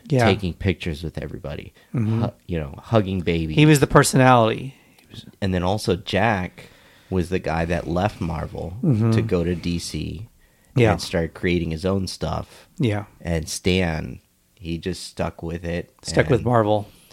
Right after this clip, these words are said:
Speaker 2: even when the company was tanking and, and probably go to, go out of business,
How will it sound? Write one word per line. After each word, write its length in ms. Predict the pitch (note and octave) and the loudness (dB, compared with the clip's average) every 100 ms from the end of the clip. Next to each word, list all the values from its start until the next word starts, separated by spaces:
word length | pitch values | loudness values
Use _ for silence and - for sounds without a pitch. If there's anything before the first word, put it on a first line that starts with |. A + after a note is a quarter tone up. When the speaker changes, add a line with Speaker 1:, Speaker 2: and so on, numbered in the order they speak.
| - _ _ - | -20 _ _ -6
Speaker 2:
even 380 | F#2 G2+ F#2 | -2 0 0
when 240 | F2+ F2+ F2 | 0 0 0
the 100 | F2 | -2
company 460 | - F#2+ D#2+ F2+ | -4 -6 -4 -4
was 180 | F2 D#2+ | -4 -6
tanking 500 | - E2 F#2 E2 D#2+ | -8 -8 -6 -8 -8
and, 260 | D#2+ D#2 - - | -8 -10 -14 -12
and 420 | D#2 D2+ C#2 - _ _ _ _ _ - | -10 -10 -12 -16 _ _ _ _ _ -20
probably 280 | - D#2+ F2 | -8 -4 -2
go 180 | G2 F#2+ | 0 0
to, 80 | - F2 | 0 -2
go 160 | F2 | -2
out 120 | F2 F#2 | 0 0
of 100 | D#2+ | 2
business, 560 | A2+ D#2+ C2+ - - | 0 0 -8 -10 -12